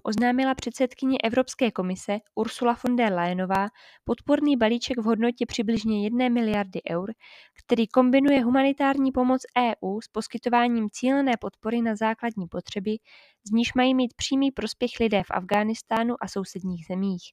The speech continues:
Toto oznámení navazuje na jednání ministrů E U pro rozvoj, kteří zastávají vyvážený přístup k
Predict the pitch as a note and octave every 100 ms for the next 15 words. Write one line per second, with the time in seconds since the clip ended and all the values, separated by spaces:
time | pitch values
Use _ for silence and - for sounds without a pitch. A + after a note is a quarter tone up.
0 | _ _ _ _ _ - C4 E4 A#3 A#3
1 | B3 B3+ C4 B3+ A#3 A#3 A3+ B3 A#3 G#3
2 | G#3+ B3+ C4 C4 B3 A3+ A3+ - B3 -
3 | - A#3 A3 - G3+ F#3+ F3 F3 F3 G3
4 | G#3 A3 - - _ - B3+ B3+ G#3 A3+
5 | - B3+ B3 B3+ A#3+ A#3 C4 C4 C4+ C#4+
6 | C#4+ - A3 - B3 -